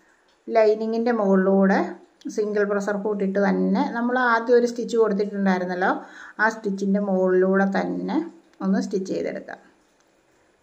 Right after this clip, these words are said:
Like ചെയ്യാൻ മറന്ന കൂട്ടുകാർ ഒന്ന് like ചെയ്തേക്കൂ കേട്ടോ. ഞാൻ പിന്നെയും പിന്നെയും ഓർപ്പിക്കാം, നിങ്ങളുടെ ലൈക്കാണ് ഞങ്ങളെപ്പോലുള്ള ആൾക്കാരുടെ ഏറ്റവും സന്തോഷവും നിങ്ങൾ തരുന്ന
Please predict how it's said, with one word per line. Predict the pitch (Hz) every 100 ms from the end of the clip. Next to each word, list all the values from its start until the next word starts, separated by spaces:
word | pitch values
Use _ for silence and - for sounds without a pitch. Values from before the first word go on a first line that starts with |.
| _ _ _ _ _ _ _ _ _ _ _ - 233
Like | 226 226
ചെയ്യാൻ | 262 262 226
മറന്ന | 214 240 233
കൂട്ടുകാർ | 208 208 208 214 254 - - - _ 320 - _ _ _ 214
ഒന്ന് | 220
like | 220 196 185
ചെയ്തേക്കൂ | 247 220 196 190 196
കേട്ടോ. | 196 214
ഞാൻ | 196 196
പിന്നെയും | 190 196 208
പിന്നെയും | 202 208 185
ഓർപ്പിക്കാം, | 185 190 190 196
നിങ്ങളുടെ | 190 190 196 202
ലൈക്കാണ് | 180 180 - 196 190 262 - - - - - -
ഞങ്ങളെപ്പോലുള്ള | 202 185 185 185 190 190 190 185 190 202 190
ആൾക്കാരുടെ | 165 - 185 180 185 202
ഏറ്റവും | 185 185 202 208
സന്തോഷവും | 185 185 190 196 226 247 - -
നിങ്ങൾ | 208 202 202
തരുന്ന | 202 196